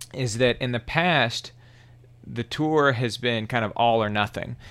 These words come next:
They would have these sort of flat, boring stages that would end in a field sprint, and the sprinters would sprint and usually be the same sprinter win every single time. Um,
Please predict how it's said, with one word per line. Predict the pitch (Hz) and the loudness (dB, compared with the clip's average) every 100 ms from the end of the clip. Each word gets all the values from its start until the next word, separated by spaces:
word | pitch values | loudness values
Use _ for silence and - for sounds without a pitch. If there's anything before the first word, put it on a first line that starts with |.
| - | 0
They | 123 120 | 4 6
would | 120 | 6
have | 123 110 | 6 6
these | 113 101 - | 2 0 -4
sort | - 151 | 0 2
of | 139 | 2
flat, | - - 135 143 - 110 | 0 4 8 8 6 0
boring | 113 123 131 127 | 4 4 4 2
stages | 117 - 113 120 131 147 143 151 | -2 2 4 4 2 0 0 -4
that | 110 113 | 0 2
would | 107 | 2
end | - 120 120 | 0 0 2
in | 107 | 2
a | 98 | 0
field | 123 123 131 | 2 2 2
sprint, | - 147 147 - | 0 2 2 -2
and | 101 | -6
the | 95 | -6
sprinters | - 123 120 113 104 | -2 -2 0 -2 -4
would | 104 | -6
sprint | - 110 107 107 107 | -4 -2 0 -2 -4
and | 95 98 | -6 -4
usually | 107 104 | -4 -4
be | 95 | -4
the | 95 | -4
same | - 104 98 | -2 -2 -2
sprinter | - 101 95 | -4 -4 -2
win | 101 98 | -2 -2
every | 92 | -4
single | 95 90 | -6 -8
time. | - 110 90 95 - - - - | -4 -4 -4 -6 -16 -20 -18 0
Um, | 117 110 101 | 4 6 4